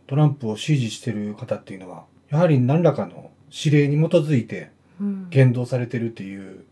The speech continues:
Speaker 1: ことにもなってくると思うんですよね。
Speaker 2: えー、そして現実を直視できない人たちと言えると思うんですよね。
Speaker 1: ええ。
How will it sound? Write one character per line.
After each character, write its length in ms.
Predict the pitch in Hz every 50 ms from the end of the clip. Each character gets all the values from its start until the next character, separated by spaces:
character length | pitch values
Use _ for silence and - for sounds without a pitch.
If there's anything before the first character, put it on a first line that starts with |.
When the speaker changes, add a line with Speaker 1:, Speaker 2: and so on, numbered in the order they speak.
| _
Speaker 1:
こ 120 | - - 135
と 100 | 151 139
に 80 | 117
も 120 | 104 95 95
な 100 | 104 113
っ 40 |
て 100 | - -
く 60 | 143 131
る 100 | 113 -
と 60 | -
思 120 | 92 92
う 20 | 90
ん 20 |
で 80 | 82 80
す 80 | -
よ 100 | - 82
ね。 160 | 95 107 117 120
Speaker 2:
え 20 | -
ー、 200 | - 214 214 220
そ 160 | - 247 226
し 80 | -
て 80 | - 240
現 260 | 226 - 240 240 269
実 320 | 269 277 269 - - - 254
を 60 | 254
直 360 | 254 254 - - 311 311 339
視 160 | 320 - 240 220
で 120 | 208 196
き 160 | - - 240
な 140 | 254 240 226
い 20 |
人 160 | 214 - 220 202
た 160 | - 196 -
ち 240 | - - - 202 -
と 140 | - 220
言 240 | 190 185 185 190 185
え 80 | 185 190
る 100 | 202 196
と 160 | 196 - 202
思 200 | 185 185 185 185
う 40 | 190
ん 60 | 180
で 100 | 175 180
す 120 | - -
よ 120 | - 180 175
ね。 320 | 156 165 175 208 254 107 101
Speaker 1:
え 300 | 95 90 - - -
え。 40 | -